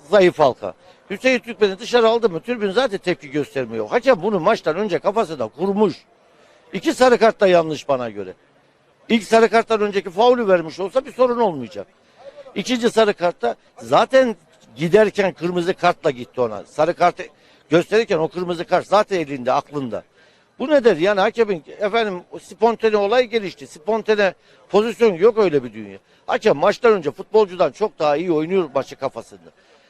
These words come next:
Bugün yine, yine söylüyorum, Avrupa'dan bu kulüpler gelene kadar ligin ayarını hakemler yapacak.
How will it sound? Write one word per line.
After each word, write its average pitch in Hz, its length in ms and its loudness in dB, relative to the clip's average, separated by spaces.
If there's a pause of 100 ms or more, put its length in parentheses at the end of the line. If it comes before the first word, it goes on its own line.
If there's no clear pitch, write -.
(140)
Bugün 208 240 -2
yine, 208 200 2
yine 208 280 0
söylüyorum, 135 420 -4
Avrupa'dan 175 600 0
bu 226 60 -12
kulüpler 170 420 -2
gelene 185 460 -4
kadar 147 340 -2 (360)
ligin 190 280 0
ayarını 202 480 2
hakemler 220 420 0
yapacak. 127 460 -2